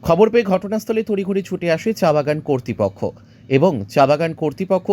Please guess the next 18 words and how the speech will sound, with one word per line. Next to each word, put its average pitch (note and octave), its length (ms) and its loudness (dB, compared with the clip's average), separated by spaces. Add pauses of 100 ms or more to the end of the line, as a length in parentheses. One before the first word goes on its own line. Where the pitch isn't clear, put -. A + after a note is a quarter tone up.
খবর D3 280 -2
দেন E3+ 200 -2
বন C#3 220 0
দপ্তরকে। G2+ 480 -4 (580)
অপরদিকে E3+ 560 0 (260)
চিতাবাঘ G#3+ 460 0
খাঁচাবন্দি F#3+ 580 -4
হওয়ার F#3 320 -2 (160)
খবর D#3+ 380 -4 (220)
ছড়াতেই F3 420 -2 (100)
হইচই D3 280 -2
পড়ে D#3 320 0 (680)
এলাকায়। A2 420 0 (680)
চিতাবাঘ F3+ 380 2
দেখতে F3 280 -2
ভিড় D3 220 -6
জমাতে F#3 340 -2
থাকেন F#3+ 380 -2